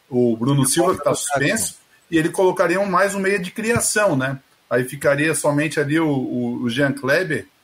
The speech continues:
Speaker 1: fazendo a função de, de marcação. O Lourenço, claro, ele dá uma recuada no Lourenço, e aí adianta o Jadson. Vai ser um time mais ofensivo, né?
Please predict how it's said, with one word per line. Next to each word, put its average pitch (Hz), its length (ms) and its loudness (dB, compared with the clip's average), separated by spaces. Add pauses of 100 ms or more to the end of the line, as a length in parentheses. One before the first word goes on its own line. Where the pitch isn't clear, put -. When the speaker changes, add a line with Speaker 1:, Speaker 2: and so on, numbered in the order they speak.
(260)
Speaker 1:
fazendo 131 360 0
a - 20 2
função 131 380 -2
de, 117 320 -2
de 107 120 -6
marcação. 131 760 -2 (200)
O 202 80 -4
Lourenço, 165 480 4
claro, 165 220 2
ele 131 120 -2
dá 139 100 2
uma 143 120 2
recuada 143 480 2
no 156 100 -2
Lourenço, 175 560 0 (300)
e 175 220 0
aí 165 160 4
adianta 165 540 0
o 170 100 0
Jadson. 147 580 -2 (380)
Vai 120 100 2
ser 160 120 0
um 156 80 0
time 160 240 -2
mais 156 480 2
ofensivo, 165 720 0
né? 147 260 0